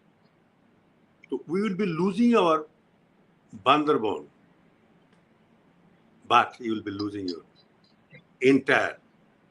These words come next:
Northeast India. हाँ, बात तो सही है। पांडे जी, ये श्रीमान जी तो खूब गंभीरता के साथ बात करते हैं। हाँ, बोलिए। तो I said, "Excellency,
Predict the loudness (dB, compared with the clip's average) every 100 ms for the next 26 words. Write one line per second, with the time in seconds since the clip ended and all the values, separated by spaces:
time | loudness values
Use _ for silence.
0 | _ -8 -6 -6 -8 -10 -10 -10 -16 _
1 | _ _ _ _ _ _ _ _ _ -10
2 | -2 0 2 0 -6 -14 -18 -12 -2 0
3 | 2 0 -4 _ _ _ _ _ _ _
4 | _ -8 -6 -2 0 0 -2 -8 _ _
5 | _ _ _ _ _ -8 -8 -4 0 2
6 | 0 -4 -8 -2 0 0 0 -2 -2 -6
7 | -2 -2 -2 -8 -6 -10 -10 _ _ _
8 | _ _ _ _ _ _ _ _ _ _
9 | _ _ _ _ _ _ _ _ -6 0
10 | 0 4 4 4 0 -6 _ _ _ _
11 | _ _ _ _ _ _ _ _ _ _
12 | -6 0 0 0 -2 -6 -8 -2 0 0
13 | 4 4 4